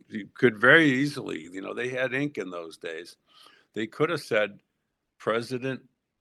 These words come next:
vice president, Senate, Congress, electors. They didn't. They start with Congress, they go to electors.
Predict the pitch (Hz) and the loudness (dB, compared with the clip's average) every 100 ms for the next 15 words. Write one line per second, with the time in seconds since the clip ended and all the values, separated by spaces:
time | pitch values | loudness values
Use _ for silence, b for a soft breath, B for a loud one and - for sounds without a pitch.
0 | _ _ - 117 120 - 131 120 113 113 | _ _ -8 -6 -6 -6 -4 -4 -8 -8
1 | 117 104 _ - - 117 117 - - 113 | -10 -10 _ -12 -8 -8 -8 -8 -2 -2
2 | 117 113 - - 92 110 120 120 107 - | -2 -8 -10 -14 -4 -2 -2 -10 -14 -16
3 | - 135 143 156 120 - - _ - 104 | -12 -8 -2 -2 -4 -10 -20 _ -8 -8
4 | - - 135 135 104 98 _ _ _ _ | -6 -2 -2 -2 -6 -8 _ _ _ _
5 | _ - 110 117 113 113 - 98 98 107 | _ -2 -2 -2 -8 -10 -10 -14 -6 -6
6 | 98 92 90 110 - 113 110 101 | -6 -8 -4 -4 -4 -8 -10 -10